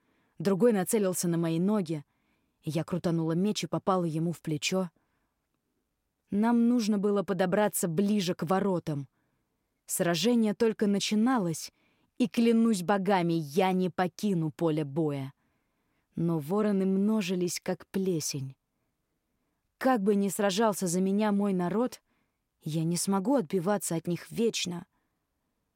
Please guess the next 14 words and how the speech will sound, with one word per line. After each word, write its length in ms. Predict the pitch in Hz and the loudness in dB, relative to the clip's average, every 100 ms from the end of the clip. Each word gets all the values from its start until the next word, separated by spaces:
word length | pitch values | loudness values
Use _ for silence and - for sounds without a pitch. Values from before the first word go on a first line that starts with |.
| _ _ _ - | _ _ _ -4
Лезвие 540 | 170 196 196 185 196 | -2 0 0 -2 -2
вонзилось 520 | 190 180 165 170 165 | 0 0 0 0 -2
мне 200 | 175 170 | -2 -2
в 100 | 156 | -2
рёбра. 420 | 165 160 139 151 147 _ _ _ _ _ _ _ - | -4 -4 -4 -10 -12 _ _ _ _ _ _ _ -10
Я 160 | 170 185 | -8 -6
вскрикнула 640 | - - 220 - 196 175 | -4 -2 -2 0 0 0
и 80 | 170 | 0
запнулась. 760 | 185 - 202 180 151 143 - _ _ _ _ _ _ _ _ _ - | -2 -2 -2 0 -4 -6 -8 _ _ _ _ _ _ _ _ _ -8
Ворон 420 | 160 226 214 190 | 0 2 4 2
вцепился 600 | - - 180 226 190 185 | -2 -4 0 0 0 0
мне 180 | 180 175 | 0 0
в 60 | |
волосы, 640 | 156 214 220 170 - 151 | -2 0 0 0 -4 -6